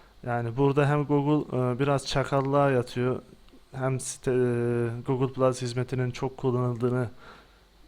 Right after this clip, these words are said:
iması vermeye çalışıyor. Haliyle aktif bir kullanıcının oluşturduğu bir sayfa olarak gözüküyor. Diğer bir sıkıntı da, e, ben mesela daha önceden sanırım o hatayı yaptım. Normalde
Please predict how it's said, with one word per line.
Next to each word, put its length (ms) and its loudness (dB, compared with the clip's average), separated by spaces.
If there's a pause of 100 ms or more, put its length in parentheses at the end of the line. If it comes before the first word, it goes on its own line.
(340)
iması 540 0
vermeye 340 0
çalışıyor. 560 -6 (180)
Haliyle 560 0 (180)
aktif 460 -2
bir 60 -2
kullanıcının 600 -4
oluşturduğu 520 -4
bir 60 -6
sayfa 340 -2
olarak 240 -2
gözüküyor. 460 -6 (720)
Diğer 260 6
bir 60 -2
sıkıntı 500 -4
da, 260 0 (180)
e, 80 -2 (1800)
ben 140 0
mesela 540 -2 (640)
daha 160 2
önceden 280 -2
sanırım 380 -2
o 100 0
hatayı 340 0
yaptım. 440 -4 (420)
Normalde 680 2